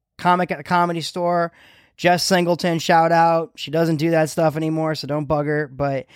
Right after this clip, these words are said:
that group session just got me around other comedians because I wasn't, I wasn't, I don't hang out with a lot of people. Sometimes I'm socially awkward.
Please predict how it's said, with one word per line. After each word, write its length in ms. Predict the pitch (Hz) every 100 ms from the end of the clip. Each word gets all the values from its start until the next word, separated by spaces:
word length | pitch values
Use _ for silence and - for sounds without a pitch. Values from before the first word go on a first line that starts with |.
| - - _
that 220 | 170 165
group 260 | 147 185 -
session 460 | - 160 - 165 156
just 180 | 147
got 260 | 135 151 151
me 120 | 170
around 400 | 165 165 160 151 -
other 280 | 160 156
comedians 640 | 143 156 147 165 156 143 127
because 240 | 139 143
I 100 | 135
wasn't, 480 | 143 160 160 123 123 _
I 120 | 135
wasn't, 260 | 143 160 147
I 40 |
don't 140 | 165 131
hang 220 | 160 170
out 160 | 175
with 100 | 143
a 40 | 135
lot 180 | 131 120
of 80 |
people. 320 | - 120 - 117
Sometimes 420 | 131 131 156 156
I'm 120 | 165
socially 500 | - 180 170 170 180
awkward. 480 | 180 175 - -